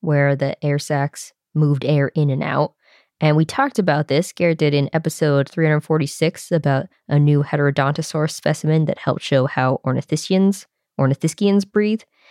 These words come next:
Now, birds are efficient breathers, just to recap. They've got this unidirectional airflow,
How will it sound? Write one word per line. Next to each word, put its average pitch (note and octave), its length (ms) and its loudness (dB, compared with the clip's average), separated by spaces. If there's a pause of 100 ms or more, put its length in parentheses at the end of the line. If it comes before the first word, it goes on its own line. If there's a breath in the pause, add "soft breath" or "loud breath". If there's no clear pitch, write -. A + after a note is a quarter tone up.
(440 soft breath)
Now, D3 80 2
birds G3 460 0
are D#3 360 2
efficient F#3 720 0 (280)
breathers, C#3+ 520 2
just - 200 -6
to C3+ 80 -2
recap. C#3 420 -2 (260 loud breath)
They've C#3+ 160 -2
got D3 160 -2
this D3 220 -4
unidirectional D3 840 0
airflow, D#3+ 540 0